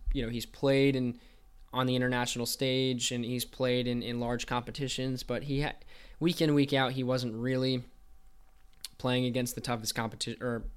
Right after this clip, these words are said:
tough, toughest opposition. So we'll see how, how he fares in the Premier League. He doesn't have the size or the physicality for it, but he has the pace.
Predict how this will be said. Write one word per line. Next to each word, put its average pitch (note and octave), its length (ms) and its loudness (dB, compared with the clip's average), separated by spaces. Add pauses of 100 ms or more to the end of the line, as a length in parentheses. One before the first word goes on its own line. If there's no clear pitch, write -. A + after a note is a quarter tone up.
(200)
tough, B2 180 -2 (260)
toughest B2+ 360 -2
opposition. A#2+ 640 -2
So A#2 400 -4 (1040)
we'll A3 120 12
see G#3 200 6
how, D3+ 200 10
how D3 260 8
he C#3+ 100 8
fares C3+ 360 4
in C3+ 60 2
the B2+ 80 2
Premier B2+ 300 0
League. A#2+ 240 2
He C3 100 0
doesn't D3 320 6
have C#3 280 4
the B2+ 60 -2
size B2 540 2
or B2 140 0
the A#2 60 -2
physicality C3+ 640 4
for A#2+ 240 -2
it, F2 200 -10
but D#3 260 8
he B2+ 200 -2
has B2 260 2
the - 80 -12
pace. B2 480 0